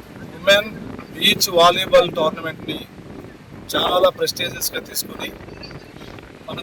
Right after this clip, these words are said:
ప్రీతమ ముఖ్యమంత్రి నారా చంద్రబాబు నాయుడు గారు, డిప్యూటీ సీఎం పవన్ కళ్యాణ్ గారు, లోకేష్ గారు, కేంద్ర ప్రభుత్వం అందరూ కలిసి ఈ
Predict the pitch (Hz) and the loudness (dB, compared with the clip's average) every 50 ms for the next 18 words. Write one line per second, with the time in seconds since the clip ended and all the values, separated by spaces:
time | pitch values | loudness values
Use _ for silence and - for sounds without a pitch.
0 | - - - - - 208 202 - - - - - - - - - - - - - | -6 -4 -4 0 0 0 0 0 -2 -4 -6 -10 -10 -8 -10 -10 -10 -8 -8 -8
1 | - - - 175 175 170 - - - 170 170 170 170 165 160 160 156 156 156 - | -8 -6 -2 -2 -2 -2 -2 -2 -2 -2 0 2 2 0 0 0 -2 -2 -2 -2
2 | - 156 151 160 175 - - - - - - - - - - - - - - - | -4 -6 -6 -6 -8 -10 -14 -16 -18 -18 -20 -20 -20 -18 -18 -20 -20 -20 -20 -20
3 | - - - 160 160 - 202 190 196 165 - 180 180 175 165 - - - - - | -20 -16 -14 -10 -4 -2 0 0 2 2 0 2 4 2 2 2 0 -6 -14 -18
4 | - - - - - - - - 156 165 180 185 180 180 170 160 160 156 151 151 | -18 -16 -16 -16 -16 -16 0 6 8 8 8 8 6 6 4 6 6 4 2 2
5 | 147 151 147 143 139 - - - - - - - - - - 165 160 - 180 - | 2 2 2 2 0 -2 -12 -14 -16 -16 -12 -10 -10 -8 -6 -4 -4 -4 -4 -2
6 | 147 143 - - - - - - - - - - - - - - - - - - | -2 -2 -2 -2 -4 -6 -10 -12 -14 -14 -14 -14 -14 -16 -16 -16 -18 -14 -10 -8
7 | 156 - - - - - - - - 156 - - - 165 170 - - - - - | -8 -8 -8 -10 -12 -14 -14 -14 -16 -16 -12 -6 -4 -4 -4 -4 -8 -12 -14 -14
8 | - - - - - - - - - - 147 156 180 180 190 196 - 190 - - | -14 -14 -16 -16 -16 -18 -18 -18 -2 6 8 8 10 10 12 10 10 10 8 4
9 | - - - - - - - - - - - - - - - - - - - - | 0 0 0 -2 -2 -2 -6 -8 -10 -14 -18 -18 -18 -18 -16 -16 -16 -16 -16 -16
10 | - - - - 160 170 | -18 -18 -14 -10 -10 -10